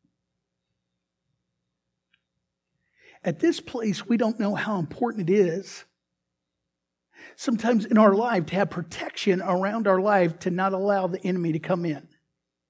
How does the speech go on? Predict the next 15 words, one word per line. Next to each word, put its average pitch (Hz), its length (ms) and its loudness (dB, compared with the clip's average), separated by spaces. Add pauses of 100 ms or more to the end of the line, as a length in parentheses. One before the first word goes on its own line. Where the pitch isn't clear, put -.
(2000)
A 196 80 0
lot 214 180 8
of 214 60 -6
times 247 340 2
we 208 140 8
allow 208 300 10
people 202 300 -2
to 160 80 -4
speak - 360 -4
into 208 140 2
our 190 120 4
life 208 300 2
that 185 100 -6
are 160 80 -10
well-meaning. 185 720 -2